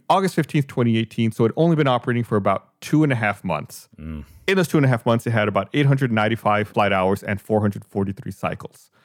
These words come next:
Speaker 1: And there were six flight attendants and one hundred eighty-one passengers on board. The flight was scheduled to depart from Jakarta at five forty-five A M Indonesia time, but was delayed a little bit.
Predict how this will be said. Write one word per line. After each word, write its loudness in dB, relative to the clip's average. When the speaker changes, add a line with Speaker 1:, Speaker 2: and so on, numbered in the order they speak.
Speaker 1:
And 0
there 0
were 2
six -4
flight 2
attendants -2
and -2
one 2
hundred -2
eighty-one 0
passengers -4
on -2
board. -6
The -10
flight 2
was -2
scheduled 0
to -2
depart 0
from -4
Jakarta 0
at -4
five 0
forty-five 0
A 2
M -2
Indonesia 2
time, -4
but 4
was 2
delayed 2
a 0
little -4
bit. -8